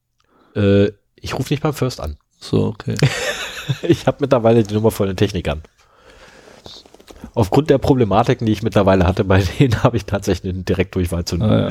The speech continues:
Speaker 1: äh, Technikern. Weil die sehr oft bei mir schon die Festplatten getauscht haben. Irgendwie krieg ich immer die Sonntagsmodelle von den Festplatten. Nee, Montags-, wie nennt man das? Montags?
Speaker 2: Montags.
Speaker 1: Montagsmodelle von den Festplatten.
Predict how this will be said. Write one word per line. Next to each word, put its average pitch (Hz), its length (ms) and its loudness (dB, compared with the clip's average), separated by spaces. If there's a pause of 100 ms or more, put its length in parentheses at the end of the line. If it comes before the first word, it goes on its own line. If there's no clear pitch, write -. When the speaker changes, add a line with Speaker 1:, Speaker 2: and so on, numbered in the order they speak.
(120)
Speaker 1:
äh, 82 40 2
Technikern. 95 480 -4 (1400)
Weil 92 120 -6
die 87 100 -2
sehr 107 480 4
oft - 180 0
bei 104 120 2
mir 104 140 0
schon 98 180 -2
die 98 60 -2
Festplatten 92 400 -4
getauscht 76 320 -8
haben. 78 240 -10 (1120)
Irgendwie 135 220 2
krieg 156 140 2
ich 135 60 -4
immer 143 120 4
die 123 80 4
Sonntagsmodelle 95 580 0
von 95 140 -2
den 87 40 0
Festplatten. 90 560 0 (280)
Nee, 107 100 2
Montags-, 104 360 0 (140)
wie 85 80 -10
nennt 101 140 -10
man 135 100 -8
das? 123 140 -12
Montags? 147 300 -6
Speaker 2:
Montags. 107 500 0 (140)
Speaker 1:
Montagsmodelle 98 720 2 (960)
von - 160 2
den 87 40 2
Festplatten. - 440 -2